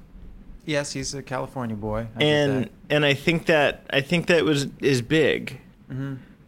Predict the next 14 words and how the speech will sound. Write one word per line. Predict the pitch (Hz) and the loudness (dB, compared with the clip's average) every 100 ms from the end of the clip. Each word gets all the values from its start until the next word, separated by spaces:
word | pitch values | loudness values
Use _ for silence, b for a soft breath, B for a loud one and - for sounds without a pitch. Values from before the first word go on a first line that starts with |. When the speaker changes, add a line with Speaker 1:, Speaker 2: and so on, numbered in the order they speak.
| - | -2
Speaker 2:
I, | 123 135 | 2 4
honest | 107 147 156 - | 4 4 2 2
to | 151 | 2
God, | 143 135 123 | 4 4 2
think | - 127 | -4 -2
it | 120 | 2
is. | 127 123 78 - - - | 2 2 2 0 -2 2
And, | 143 135 131 | 4 4 6
um, | 131 127 110 127 - - B B B B B B - | 4 4 2 -2 -6 -16 B B B B B B -2
I, | 120 147 135 B B B B B B B B B B - - - - - - - - - - - - - - - - - - | 0 0 0 B B B B B B B B B B -20 -20 -20 -20 -20 -20 -20 -20 -20 -20 -20 -20 -20 -20 -20 -20 -20 -2
she | 165 - 220 | 2 4 6
wanted | 247 220 185 180 175 | 6 6 6 4 2
someone | - 170 165 160 | 2 4 6 4
who | 156 156 160 147 143 139 131 120 | 2 4 4 6 6 6 4 2